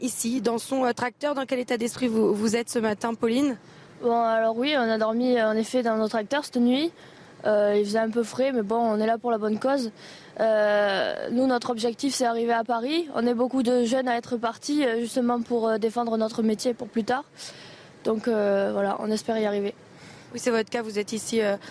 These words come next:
Speaker 1: avec, euh, avec, euh, votre copain. Là, le départ, ça va être,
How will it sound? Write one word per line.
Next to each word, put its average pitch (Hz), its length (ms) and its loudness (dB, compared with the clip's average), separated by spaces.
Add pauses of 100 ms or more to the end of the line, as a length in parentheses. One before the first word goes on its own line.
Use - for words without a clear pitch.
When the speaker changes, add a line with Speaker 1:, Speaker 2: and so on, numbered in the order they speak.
(160)
Speaker 1:
avec, 214 340 -4
euh, 202 200 0
avec, 214 420 -2
euh, 208 100 -2
votre 214 240 -2
copain. 262 360 -2
Là, 254 120 2
le 233 100 -4
départ, 247 280 -2
ça 240 160 -4
va 226 100 0
être, 226 220 -4